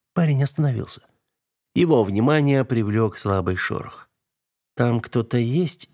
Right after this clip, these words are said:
или показалось?» Нил замер в нескольких шагах от пролома в круглой стене основания башни. Там было ещё два таких же поменьше, и в каждом мог затаиться охотник.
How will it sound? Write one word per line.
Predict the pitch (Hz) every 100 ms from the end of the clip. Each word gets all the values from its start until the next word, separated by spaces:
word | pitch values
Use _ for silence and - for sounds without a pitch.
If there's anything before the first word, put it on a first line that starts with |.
| -
или | 135 151
показалось?» | 147 - 160 156 135 95 - - _ _ _ _ _ _ _ -
Нил | 113 95
замер | 92 110 107 98 - -
в |
нескольких | 113 - 101 110
шагах | - 117 135 113
от | 87
пролома | 120 127 156 143 131 -
в | -
круглой | 156 127 131
стене | 120 135 135 127
основания | 113 127 127 135 135
башни. | 101 - 92 87 _ _ _ _
Там | - 160 143
было | 147 131
ещё | 120 123 120 - 117
два | 113 123 98
таких | 92 - 95
же | 90 101
поменьше, | 113 113 151 147 120 131
и | 123
в | -
каждом | 160 151 113 135
мог | 123 135 101
затаиться | 110 104 120 101 92 - -
охотник. | 117 120 - 82 - - -